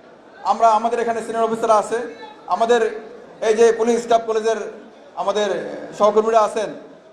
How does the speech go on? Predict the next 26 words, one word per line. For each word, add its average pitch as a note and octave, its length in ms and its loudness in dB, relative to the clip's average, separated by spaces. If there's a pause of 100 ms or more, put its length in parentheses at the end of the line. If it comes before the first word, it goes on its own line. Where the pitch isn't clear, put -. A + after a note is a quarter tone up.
(100)
আমরা G#3 220 -4
যখন A3+ 160 -2 (120)
পড়াই A#3 320 6 (680)
তখন A#3 240 -2 (120)
বলি B3 200 4 (760)
প্রফেশনাল A#3+ 440 2 (100)
পুলিশ, A#3 240 6 (600)
দক্ষ A3+ 200 2 (180)
পুলিশ, A#3 260 6 (360)
মেধাবী B3+ 400 4
পুলিশ, A3+ 260 0 (440)
আর F#3 160 0
কাজ A3 240 0
করি B3 140 0
উল্টাটা। G#3 360 0 (1500)
আমরা A#3+ 320 2 (140)
প্রফেশনালিজমটা B3+ 880 2 (160)
অনেক A3+ 140 2 (100)
বড় G#3+ 120 4 (100)
টার্ম, - 220 4 (400)
অনেক B3+ 240 0
কিছু A#3 220 -4
আছে E3 140 -2
এখানে, C3 240 -6 (640)
নীতি, A3 320 -2 (100)
নৈতিকতা, A3 540 4